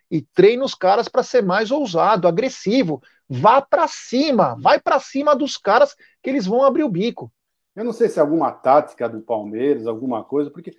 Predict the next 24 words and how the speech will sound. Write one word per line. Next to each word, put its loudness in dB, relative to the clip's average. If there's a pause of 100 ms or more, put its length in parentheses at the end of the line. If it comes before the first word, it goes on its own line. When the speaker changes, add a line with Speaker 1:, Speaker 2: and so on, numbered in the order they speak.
(220)
Speaker 2:
eu 0
tô -6
angustiado, 2
porque -10
eu -6
não -2
sei -2
como -4
o 2
Rony 2
está, -2
não -4
sei -6
como -10
o -8
Dudu -2
está, -4
não -2
sei -6
como -6
o 0
Luiz -2
Adriano -2
está. -4